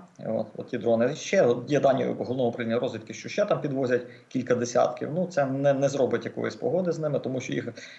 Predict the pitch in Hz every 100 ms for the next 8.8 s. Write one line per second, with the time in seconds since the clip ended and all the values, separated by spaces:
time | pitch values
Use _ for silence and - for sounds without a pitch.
0 | - - 127 123 143 120 110 127 156 160
1 | 131 117 120 113 110 117 160 170 143 127
2 | 123 - - _ - 104 101 104 104 107
3 | 104 104 143 117 110 123 101 110 123 -
4 | 110 113 107 110 - - - - - -
5 | 139 139 175 180 - - - 120 135 -
6 | 156 190 - 165 123 117 113 117 101 107
7 | 143 160 117 135 143 123 113 127 120 98
8 | 110 - - 113 107 107 107